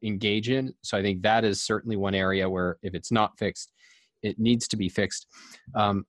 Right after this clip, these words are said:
another area that has had, uh, government control interfere with it is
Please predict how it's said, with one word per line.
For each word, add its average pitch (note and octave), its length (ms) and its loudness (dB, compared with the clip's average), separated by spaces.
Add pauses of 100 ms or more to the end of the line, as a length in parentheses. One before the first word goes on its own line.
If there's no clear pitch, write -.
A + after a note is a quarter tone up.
another D3 520 4
area A#2 500 6
that G#2 320 4
has G2 500 0 (160)
had, G2 560 2 (180)
uh, F#2+ 280 0
government G2+ 440 0
control - 480 0
interfere G#2+ 400 2
with B2 220 4
it G2 180 2 (140)
is G#2 320 0